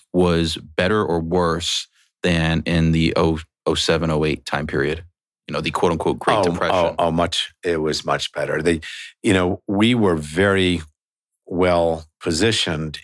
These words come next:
Speaker 2: in two thousand seven, for example. We also felt a seismic event was coming.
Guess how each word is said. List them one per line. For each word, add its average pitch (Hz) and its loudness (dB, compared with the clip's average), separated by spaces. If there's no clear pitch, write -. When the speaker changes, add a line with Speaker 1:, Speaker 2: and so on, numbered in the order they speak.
Speaker 2:
in 80 -4
two 87 -4
thousand 78 -2
seven, 71 -2
for - -8
example. 76 -6
We 90 2
also 92 2
felt 76 0
a 78 -2
seismic 78 -2
event 78 -4
was 71 -4
coming. 82 0